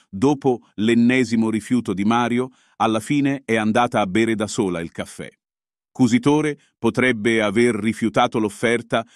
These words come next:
per evitare incomprensioni con Ida. Nel corso della sua esperienza, infatti, sono arrivate diverse segnalazioni su di lui,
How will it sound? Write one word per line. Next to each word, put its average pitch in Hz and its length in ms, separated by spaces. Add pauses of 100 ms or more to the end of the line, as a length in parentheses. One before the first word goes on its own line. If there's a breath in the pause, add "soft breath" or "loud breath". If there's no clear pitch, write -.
(120)
per 113 160
evitare 117 460
incomprensioni 104 840
con 98 200
Ida. 76 360 (260)
Nel 117 180
corso 165 340
della 107 220
sua 123 240
esperienza, 127 760 (200)
infatti, 127 760 (180 loud breath)
sono 127 320
arrivate 113 500
diverse 113 520
segnalazioni 107 760
su 104 160
di 98 120
lui, 71 380